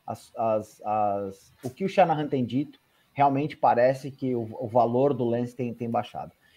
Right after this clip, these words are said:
Eu disse um pouquinho antes exatamente que eu acho que o Trey Lance e o Brock Purdy são Q Bs completamente diferentes, e que há um universo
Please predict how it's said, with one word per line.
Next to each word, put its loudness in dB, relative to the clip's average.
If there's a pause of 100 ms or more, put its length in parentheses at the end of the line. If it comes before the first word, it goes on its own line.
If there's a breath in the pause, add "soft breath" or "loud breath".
(140 soft breath)
Eu 0
disse -2
um -2
pouquinho -4
antes -6
exatamente -2
que -8
eu 4
acho 0
que -6
o -2
Trey 0
Lance 0
e -2
o 0
Brock 0
Purdy 0
são -8 (140)
Q -2
Bs -4
completamente -2
diferentes, -4
e -16
que -2
há 4
um -2
universo 2